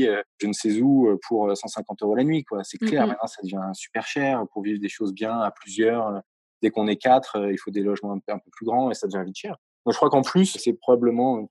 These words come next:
Speaker 1: une solution <laughs> assez économique. Mais voilà, on essaye de faire du, du road trip et d'y mettre des petites touches de, de bivouac. Euh, ça va être pour une nuit.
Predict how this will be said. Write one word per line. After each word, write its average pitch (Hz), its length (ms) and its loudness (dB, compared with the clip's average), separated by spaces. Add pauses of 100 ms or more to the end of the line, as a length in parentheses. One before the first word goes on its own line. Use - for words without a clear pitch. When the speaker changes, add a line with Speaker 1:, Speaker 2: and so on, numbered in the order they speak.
Speaker 1:
une 113 80 -6
solution - 460 -10
<laughs> 110 40 -4
assez - 160 -6
économique. 113 440 -6 (440)
Mais 117 160 6
voilà, 113 220 6
on 117 80 2
essaye 160 280 6
de 113 80 0
faire 156 280 2
du, 127 380 4
du 117 100 0
road 131 200 4
trip 170 420 2
et 131 100 2
d'y 127 120 0
mettre 147 240 2
des 127 120 2
petites - 400 -14
touches - 420 -2
de, 117 440 0
de 113 120 -4
bivouac. 120 480 0 (140)
Euh, 107 180 -6
ça 107 140 -8
va 107 80 0
être 104 80 -6
pour 117 180 0
une 143 100 2
nuit. 127 400 2